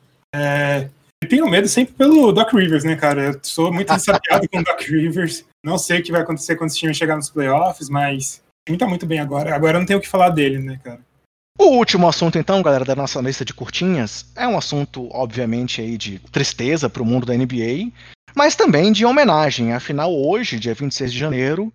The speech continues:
Speaker 2: comemoramos, entre aspas, aí, né, é, é, lembramos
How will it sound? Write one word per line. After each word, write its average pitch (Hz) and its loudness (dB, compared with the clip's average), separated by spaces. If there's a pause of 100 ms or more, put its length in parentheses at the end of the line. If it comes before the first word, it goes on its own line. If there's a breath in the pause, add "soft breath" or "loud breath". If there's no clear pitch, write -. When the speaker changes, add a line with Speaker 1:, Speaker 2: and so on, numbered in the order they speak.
(500 soft breath)
Speaker 2:
comemoramos, 165 6
entre 139 0
aspas, 135 0
aí, 131 -4
né, 120 -6
é, 107 -12
é, - -14
lembramos 151 2